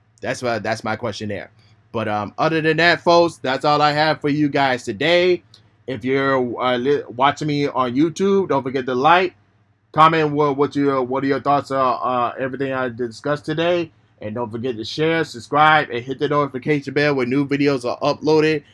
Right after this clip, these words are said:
And then, of course, if you're listening to Anchor, Spotify, Google Podcasts, Apple Podcasts, or any other podcast platform,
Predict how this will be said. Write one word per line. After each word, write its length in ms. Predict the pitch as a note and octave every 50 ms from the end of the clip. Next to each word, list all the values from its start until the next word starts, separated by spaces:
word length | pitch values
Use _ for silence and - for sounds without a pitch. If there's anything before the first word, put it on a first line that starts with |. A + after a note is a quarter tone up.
| _ _ _ _ -
And 180 | - A#2 A#2
then, 120 | A#2+ B2 A#2+
of 140 | A#2 G#2
course, 320 | - C#3 C#3 C#3 C3 - -
if 120 | F#2+ A2
you're 140 | A2+ A#2+ A#2+
listening 540 | C3 D3+ D3 - D3+ D3 D3+ D3 D3 C#3+ C3+
to 200 | - C3 A#2+ G#2+ -
Anchor, 600 | C3+ D#3 E3 D3+ - E3 D#3+ D#3 D#3 D#3 D3+ D3 _ _ _ _ _ _
Spotify, 1040 | - - - - - D#3 D#3+ D#3 D#3 D3 C#3+ - D3+ D3+ D3 D3+ D3 D3 D3 D3 - - _ _ _ _ _ - A#2 A#2
Google 280 | A#2+ D#3 D#3+ E3 D#3+ D3+
Podcasts, 540 | D3 D#3 D#3 D#3+ D3 B2+ D#3 D#3 D#3 D3+ - -
Apple 240 | C#3 C#3+ C#3+ C#3+
Podcasts, 580 | C3 - D3+ C#3+ C3+ - - C#3+ C#3+ C#3 C3 -
or 180 | A#2 G#2+ - G2
any 240 | C#3 D3+ C#3+ C#3+
other 240 | C#3+ C#3+ C#3 C#3 A#2 - _ -
podcast 440 | D#3+ D3+ D3 D3 D3 C#3+ C#3 A#2+ -
platform, 640 | - E3 D#3+ D#3+ - - E3 D#3+ D#3 D#3+ D#3 D3